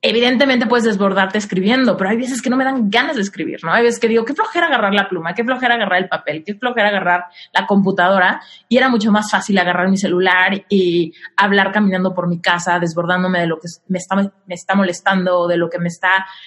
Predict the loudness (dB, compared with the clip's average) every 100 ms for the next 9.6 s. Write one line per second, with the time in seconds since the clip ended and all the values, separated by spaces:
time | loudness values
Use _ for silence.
0 | -20 -2 0 2 2 0 -2 -4 -4 -4
1 | 0 0 2 0 0 2 2 2 0 0
2 | 2 2 0 -2 0 2 2 2 -2 -4
3 | -4 0 0 -2 -10 _ -2 0 2 2
4 | 2 2 2 2 2 0 -2 -2 2 2
5 | 2 2 2 2 2 0 -2 -6 -4 0
6 | 0 2 2 0 -2 -6 _ _ _ _
7 | _ _ _ _ -2 0 2 2 2 2
8 | 2 0 0 0 -2 -2 0 2 2 0
9 | -2 -2 0 0 -2 -2